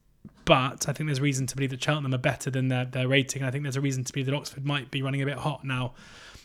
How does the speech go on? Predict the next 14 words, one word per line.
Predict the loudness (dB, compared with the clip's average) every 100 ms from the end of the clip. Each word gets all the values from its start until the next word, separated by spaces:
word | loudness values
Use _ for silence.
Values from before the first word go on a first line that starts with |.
| -4
This | 0
is | 2
Des | 2 0
Buckingham's | -2 -4 -6 -6
first | -8 -4
game | -2
in | 0
charge. | 2 2 2 -4 -8
We'll | -2
see | 2 2
what | 4
happens. | 2 2 0 -4 -8 -14 _ _ _ _ _ -20 0
But | 4 4 4 -6 -8 -20 -20 -12 4
if | 4 4 -4